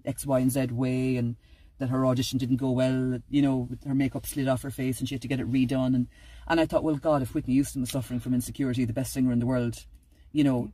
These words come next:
then it, it shows me it's a pretty natural thing for all of us to feel." So I just sort of, from observing, talking to different people and hearing these stories, realised that everyone suffers from it.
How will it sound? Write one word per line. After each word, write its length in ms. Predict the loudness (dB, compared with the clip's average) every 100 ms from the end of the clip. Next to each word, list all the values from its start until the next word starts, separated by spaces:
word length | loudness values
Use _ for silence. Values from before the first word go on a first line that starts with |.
| -2
then 160 | 0
it, 100 | 0 -4
it 100 | -2
shows 220 | 0 2
me 60 | 0
it's 80 | -2
a 60 |
pretty 180 | -2 2
natural 400 | 2 0 -4 -6
thing 200 | -4 -4
for 120 | -2
all 140 | 0 0
of 80 | -2
us 140 | -6
to 60 | -4
feel." 260 | -2 -4 -6
So 280 | -2 -2 -2 -10 -20 -2
I 100 | -2
just 260 | 0 -4 2
sort 260 | 2 2
of, 240 | -8 -10 -16 _ _ _ -20 -8
from 160 | -2 0
observing, 760 | 4 4 6 6 4 4 2
talking 340 | 6 6 6
to 60 | -4
different 300 | -6 -6 -4
people 340 | -4 -4 -6
and 120 | -4 -2
hearing 260 | 0 2
these 180 | 0 -2
stories, 560 | -2 -2 0 -2 -6 -6
realised 560 | -2 4 4 2 -4 -4
that 100 | -2
everyone 320 | 0 0 -2
suffers 320 | -4 -6 -6
from 120 | -4
it. 100 | -6